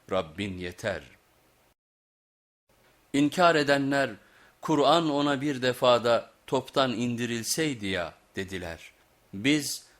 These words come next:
Kur'an'la senin kalbini pekiştirmek için onu böyle kısım kısım indirdik ve onu ağır ağır okuduk. Onlar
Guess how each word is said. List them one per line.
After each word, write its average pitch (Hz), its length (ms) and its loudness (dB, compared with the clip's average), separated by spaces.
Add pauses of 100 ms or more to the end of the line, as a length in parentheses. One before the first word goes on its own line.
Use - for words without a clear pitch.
Kur'an'la 131 560 0
senin 123 440 -2
kalbini 113 580 0
pekiştirmek 110 800 -6
için 104 440 -6 (400)
onu 123 320 -2
böyle 113 500 -4
kısım 127 600 -2
kısım 107 440 -4
indirdik 101 800 -6 (460)
ve 98 380 0 (120)
onu 110 360 -4 (120)
ağır 113 440 -2 (180)
ağır 98 340 -4
okuduk. 90 800 -14 (1700)
Onlar 127 440 4